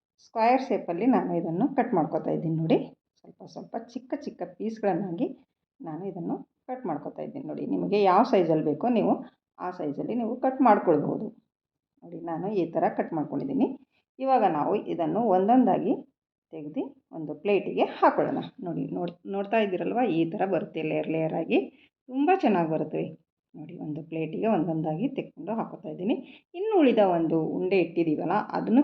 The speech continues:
ಕೂಡ ನಾನು ಇದೇ ಥರ ಮಾಡ್ಕೊಂಡು ಇಟ್ಕೊತೀನಿ. ನೋಡಿ, ಈ ಥರ ಪ್ಲೇಟಿಗೆ ಹಾಕ್ಕೊಂಡಿದ್ದೀನಿ. ಇವಾಗ ನಾನು ಸ್ಟವ್ ಮೇಲೆ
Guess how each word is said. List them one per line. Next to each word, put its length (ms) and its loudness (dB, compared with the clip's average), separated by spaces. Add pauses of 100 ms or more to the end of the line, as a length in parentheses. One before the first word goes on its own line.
ಕೂಡ 100 0 (140)
ನಾನು 180 0 (100)
ಇದೇ 160 2 (120)
ಥರ 80 -4 (440)
ಮಾಡ್ಕೊಂಡು 400 -4
ಇಟ್ಕೊತೀನಿ. 420 -6 (540)
ನೋಡಿ, 180 -12 (520)
ಈ 100 -16
ಥರ 100 -8 (140)
ಪ್ಲೇಟಿಗೆ 440 -4
ಹಾಕ್ಕೊಂಡಿದ್ದೀನಿ. 500 2 (600)
ಇವಾಗ 200 4 (160)
ನಾನು 280 0
ಸ್ಟವ್ 220 -4
ಮೇಲೆ 160 -2